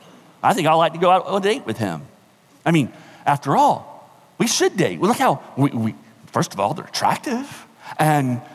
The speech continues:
w-, we, we like the same kinds of things. We eat the same kinds of foods. We laugh at the same, uh, we're so compatible, uh, I mean, all of these areas, it's like we were made for each other."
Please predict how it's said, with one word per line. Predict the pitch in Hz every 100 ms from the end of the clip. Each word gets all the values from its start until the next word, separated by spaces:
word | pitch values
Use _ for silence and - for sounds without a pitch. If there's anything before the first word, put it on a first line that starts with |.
| - 120
w-, | 127 131
we, | 143 139
we | 135
like | 127 131
the | 120
same | - 120 113
kinds | - 113 107 92 -
of | 95
things. | - 139 180 104 185
We | 113
eat | 123 -
the |
same | - 123 113
kinds | 123 110 95
of | 82
foods. | - 190 202 202 156 - - 120
We | 107
laugh | 131 160 110
at |
the | 131
same, | - 156 -
uh, | 131 147
we're | 135
so | - - 254
compatible, | - - - - - 262 285 175 117 101 127 - - - -
uh, | 170 156
I |
mean, | 131 131
all | - 294 294
of |
these | 185 156
areas, | 202 233 254 196 139 - - -
it's | 190
like | 151 160
we | 190
were | 139
made | 113 180 285 240
for | - 127
each | 101 - 107
other." | 76